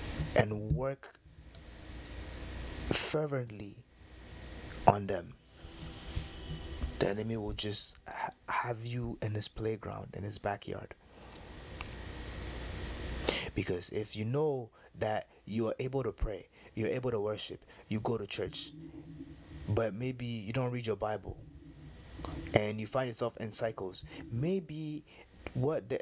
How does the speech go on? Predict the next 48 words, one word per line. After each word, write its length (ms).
maybe 300
that 180
should 180
prompt 380
you 260
that 140
the 120
enemy 320
doesn't 340
want 280
you 80
reading 260
your 100
Bible, 400
and 140
so 100
that 120
is 160
why 180
you 160
have 260
the 120
lack 520
of 240
reading 380
within 300
you. 140
Or 100
maybe 260
you 140
read 180
your 80
Bible 260
consistently, 720
but 140
you 120
fail 360
to, 120
you, 180
you, 100
when 140
it 60
comes 240
to 80
prayer, 280
you 180
can't 320
pray. 280